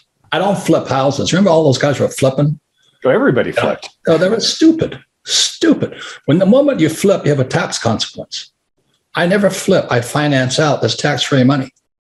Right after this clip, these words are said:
Speaker 1: And, and, and not, not only that, is when I started investing, I had to invest at twelve percent interest rates. I like debt and I like, I don't pay taxes.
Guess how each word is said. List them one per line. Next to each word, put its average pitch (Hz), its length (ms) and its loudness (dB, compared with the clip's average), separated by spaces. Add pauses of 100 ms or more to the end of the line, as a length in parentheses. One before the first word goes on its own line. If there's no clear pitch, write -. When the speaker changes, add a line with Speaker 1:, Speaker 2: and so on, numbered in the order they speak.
Speaker 1:
And, 170 220 -4
and, 156 300 0
and - 80 -4
not, 185 260 2
not 185 240 0
only 165 240 2
that, 165 460 -2 (340)
is 139 200 0
when 139 120 2
I 175 160 0
started 160 380 0
investing, 127 580 2
I 147 140 -2
had 180 220 0
to 139 100 0
invest 127 400 2
at 123 140 0
twelve - 360 -2
percent 120 360 0
interest 98 420 -4
rates. - 300 -12
I 120 80 0
like 110 360 0
debt 131 360 0
and 113 100 0
I 110 60 2
like, 117 300 0
I 113 60 2
don't 120 240 -2
pay 120 160 -2
taxes. - 800 -6